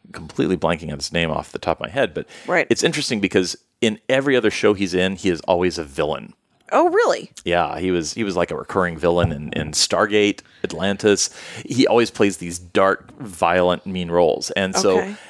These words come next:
Speaker 1: uh, this was, lo-, like, a lovely chance, like, this is what he's like as a good guy. <laughs>
Speaker 2: Right. You know who, um, who lo-, who reminded me of him, but was not the same actor at all, was the guy in Guardians of the Galaxy who worked for the Nova Corps.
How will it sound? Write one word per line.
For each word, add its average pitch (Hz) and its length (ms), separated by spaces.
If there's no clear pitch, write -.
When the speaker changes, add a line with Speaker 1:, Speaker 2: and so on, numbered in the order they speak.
Speaker 1:
uh, - 60
this 123 460
was, 113 280
lo-, 147 160
like, 107 160
a 101 60
lovely 117 360
chance, 110 240
like, 92 160
this 104 240
is 120 140
what 107 100
he's 95 160
like 90 300
as 127 120
a 175 40
good 196 180
guy. - 380
<laughs> - 140
Speaker 2:
Right. 294 260
You 302 100
know 359 200
who, 320 400
um, 202 520
who 202 220
lo-, 240 240
who 233 140
reminded 247 580
me 180 140
of 170 120
him, 165 340
but 185 180
was 190 240
not 233 180
the 202 80
same 208 240
actor 175 380
at 196 140
all, 156 360
was 202 240
the 214 100
guy 208 200
in 208 120
Guardians 196 440
of 180 60
the 170 60
Galaxy 170 480
who 180 140
worked 160 220
for - 100
the 156 100
Nova 156 300
Corps. 262 360